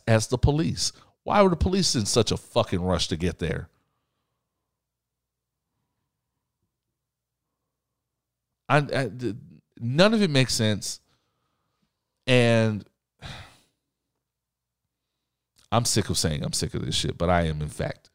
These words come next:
sick of this shit. It's crazy out here. It is ridiculous. My mother would say, my mother says all the time, "You can't go nowhere no more. You can't even get injured in your neighborhood.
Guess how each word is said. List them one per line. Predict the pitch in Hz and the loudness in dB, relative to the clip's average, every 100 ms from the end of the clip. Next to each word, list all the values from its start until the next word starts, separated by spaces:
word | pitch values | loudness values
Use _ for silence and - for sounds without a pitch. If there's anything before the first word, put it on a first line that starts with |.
| _ | _
sick | - - - | -6 -6 -6
of | 135 | -10
this | - | -4
shit. | - - - _ _ _ _ _ _ _ _ _ _ _ _ _ | -4 -4 -10 _ _ _ _ _ _ _ _ _ _ _ _ _
It's | 160 - | -4 2
crazy | 165 117 87 | 4 4 2
out | 78 78 | -2 -4
here. | - | 4
It | |
is | 165 170 | 6 6
ridiculous. | 131 123 147 - - - - _ _ _ _ _ _ _ _ _ _ _ _ _ _ _ | 4 0 -2 -2 -8 -8 -12 _ _ _ _ _ _ _ _ _ _ _ _ _ _ _
My | 120 | 0
mother | 135 135 127 107 | 4 4 4 2
would | 98 | 2
say, | - 98 98 | 2 2 2
my | 107 | 2
mother | 117 110 101 | 2 2 2
says | 104 101 | 0 2
all | 104 | 2
the | 101 | 2
time, | 123 110 82 - _ _ _ _ _ _ _ _ _ | 0 0 -2 -8 _ _ _ _ _ _ _ _ _
"You | _ | _
can't | 156 147 | 0 2
go | 165 | 2
nowhere | 185 180 87 | 2 2 0
no | 80 | 0
more. | 78 - 82 _ _ _ _ _ _ _ _ _ _ _ _ _ _ | -6 -8 -14 _ _ _ _ _ _ _ _ _ _ _ _ _ _
You | 143 | 0
can't | - 196 | 4 6
even | 202 185 170 | 6 4 4
get | 180 - _ _ - | 2 0 _ _ 2
injured | 214 165 113 117 | 2 2 2 2
in | 123 139 | 0 -2
your | 139 | -2
neighborhood. | 156 135 95 80 71 | -2 0 0 -2 -4